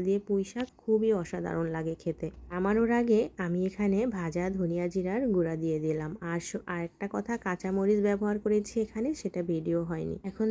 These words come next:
দুই তিন মিনিট একটু চুলার মধ্যে নাড়াচাড়া করব। আর নামানোর আগে আরেকটা জিনিস দিব এখানে, সেটা হচ্ছে আর একটু সরিষার তেল উপর দিয়ে ছিটিয়ে দিলাম, এতে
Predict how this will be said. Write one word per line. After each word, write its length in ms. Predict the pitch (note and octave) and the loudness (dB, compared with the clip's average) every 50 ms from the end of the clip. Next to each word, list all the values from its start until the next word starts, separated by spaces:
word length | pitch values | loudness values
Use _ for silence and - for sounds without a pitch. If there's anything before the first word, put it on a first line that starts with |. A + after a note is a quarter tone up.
| A3 | 4
দুই 160 | G3+ G3+ G3+ G#3 | 6 6 6 6
তিন 200 | G3+ - A3+ A3 A3 | 4 4 4 4 6
মিনিট 260 | G#3+ G#3+ G#3+ A3 A3 A3 | 6 6 4 4 4 2
একটু 200 | G#3+ G3+ - G#3 | 0 0 2 0
চুলার 360 | G3+ G3+ G3+ F#3+ F#3 F3+ F#3 F#3 | 0 0 0 -2 0 0 0 0
মধ্যে 260 | F#3 F#3 F#3 - G#3+ | -2 -2 -2 -2 0
নাড়াচাড়া 540 | G3+ F#3+ F3 E3+ E3+ F3 - G#3 F#3+ G3+ G3+ | 0 0 0 0 -2 -2 -2 -2 0 0 0
করব। 300 | G3+ G3+ G#3+ G3+ G3 F#3+ G#3+ B3+ D#4+ F4+ - | 0 0 2 2 2 2 0 0 -2 -4 -4
আর 140 | G3 E3+ E3 | -2 -2 -2
নামানোর 600 | D#3+ D#3+ D#3+ E3 E3 E3+ F3+ F#3+ G#3 G#3 A3 A3 | -2 -2 -2 -2 -2 0 0 2 2 2 2 2
আগে 260 | A3 A3 G#3+ A3 A3 B3 | 0 0 0 0 0 0
আরেকটা 400 | B3 G3+ E3+ E3 E3 - - F#3+ | 0 0 0 0 -2 0 -2 -2
জিনিস 320 | F#3 F#3+ G#3 G3+ G#3 G#3 G#3 G3+ | 0 2 4 4 4 4 2 2
দিব 160 | G3+ G#3+ G#3+ A3 | 2 2 2 2
এখানে, 300 | G#3 G#3+ G#3+ - A3 A#3+ D4 | 0 0 0 -2 -4 -4 -4
সেটা 260 | C#4+ - G#3 F3 - - | -2 -2 -2 -2 -2 -2
হচ্ছে 200 | F#3+ F#3 - G#3+ | -4 -4 -4 -4
আর 200 | G#3 G#3 G#3 A3 | -2 -2 -2 -2
একটু 240 | B3+ C4 - - - C4 | -2 -4 -4 -4 -6 -4
সরিষার 460 | - B3+ A#3+ A3+ A#3 A3+ - A#3+ A3+ A3 - | 0 2 2 2 2 0 -2 -2 -4 -2 0
তেল 160 | - A#3 A#3 | 0 2 2
উপর 180 | A#3 A3 - A3+ | 2 0 0 -2
দিয়ে 200 | G#3+ A3 A3+ A3+ | 0 2 0 0
ছিটিয়ে 400 | A3 - - G#3+ G#3+ G#3+ G#3+ A3 A3 | 0 0 -2 0 2 4 4 4 6
দিলাম, 280 | A3 A3 A3 A#3+ C#4 D4 - | 4 2 0 0 -2 -4 -4
এতে 320 | G3 F3 - - - G#3 | -4 -6 -4 -2 -2 -2